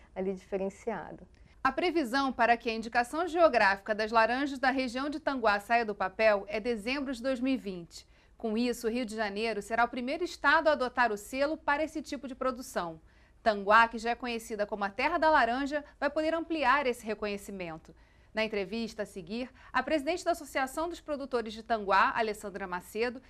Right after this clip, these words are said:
Speaker 2: explica como foi pensada e criada a logomarca desse trabalho. Vamos conferir.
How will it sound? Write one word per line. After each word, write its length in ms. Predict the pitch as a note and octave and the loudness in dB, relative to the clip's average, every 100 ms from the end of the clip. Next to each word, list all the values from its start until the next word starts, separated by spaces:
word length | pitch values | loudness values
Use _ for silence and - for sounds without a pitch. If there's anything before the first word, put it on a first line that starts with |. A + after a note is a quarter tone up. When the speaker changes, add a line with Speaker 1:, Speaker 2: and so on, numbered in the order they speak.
| - | -12
Speaker 2:
explica 380 | - C4 F#4+ F#4 | -8 -4 -2 -2
como 200 | F#4 G4+ | -4 -6
foi 180 | - F#4+ | -6 -4
pensada 580 | F4+ D4+ - C4+ D#4 E4+ | 0 -2 2 4 4 2
e 20 | |
criada 460 | - D4+ C4 C4+ | -6 -2 2 2
a 40 | C#4 | 0
logomarca 640 | C4+ C4 A#3 A3+ C4+ C#4 | 0 -2 0 2 2 -2
desse 220 | B3 C4 | -6 -6
trabalho. 520 | - C4+ D4 E3+ D#3 - _ _ | -4 -2 0 -2 -4 -14 _ _
Vamos 320 | F#3+ A#3+ C4 | -6 -4 -4
conferir. 480 | B3+ B3 - G3 D#3+ | -8 -10 -10 -12 -12